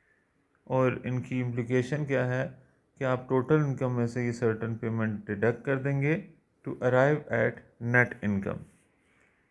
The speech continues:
Remember at start हमने ये कंसीडर किया था, this is said to be our total income। As a res-, deduction of relief, आपके पास नेट इनकम रिड्यूस हो जाएगी इस रिलीफ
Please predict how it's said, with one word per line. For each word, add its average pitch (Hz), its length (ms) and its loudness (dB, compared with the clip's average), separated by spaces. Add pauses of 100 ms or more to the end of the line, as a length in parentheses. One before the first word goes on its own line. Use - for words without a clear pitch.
(880)
Remember 143 400 6
at 156 180 6
start 143 440 4
हमने 135 220 -4
ये 135 80 -2
कंसीडर 127 440 0
किया 120 260 2
था, 135 280 0
this 123 180 -2
is 123 60 -4
said 123 260 -4
to 117 80 -6
be 120 160 -2 (160)
our 113 160 2 (120)
total 107 300 2 (160)
income। 131 340 -2 (880)
As 135 240 4
a 156 100 6
res-, 120 300 2 (180)
deduction 123 520 2
of 123 280 -2
relief, 117 400 2 (680)
आपके 117 280 0
पास 123 560 0 (260)
नेट 131 500 2
इनकम 113 440 0
रिड्यूस 117 480 2
हो 113 100 2
जाएगी 104 360 0
इस - 400 -8
रिलीफ 107 380 0